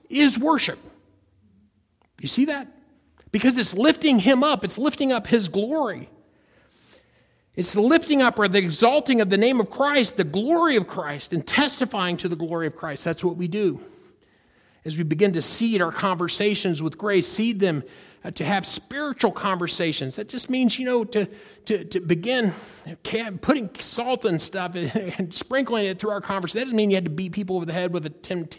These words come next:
ten pound King James Bible. No. It just means that, that we think we have this in mind in the conversation. Look for divine opportunities for God to open divine doors.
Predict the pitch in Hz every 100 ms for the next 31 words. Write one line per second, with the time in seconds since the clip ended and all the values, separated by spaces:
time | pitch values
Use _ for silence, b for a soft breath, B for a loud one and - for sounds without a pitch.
0 | - _ - 180 160 180 160 156 165 151
1 | 135 151 165 233 240 b b b b b
2 | 269 262 208 - b b b b - 160
3 | 220 233 262 233 175 - B B _ -
4 | - 165 185 185 185 - 254 262 196 170
5 | 277 294 285 254 - 233 208 196 185 165
6 | 143 b b b b b b 180 180 220
7 | 214 208 - 202 202 220 262 320 - 262
8 | 160 202 185 226 254 240 226 202 - 214
9 | 185 165 - 180 196 185 180 180 180 175
10 | 165 170 160 156 151 156 -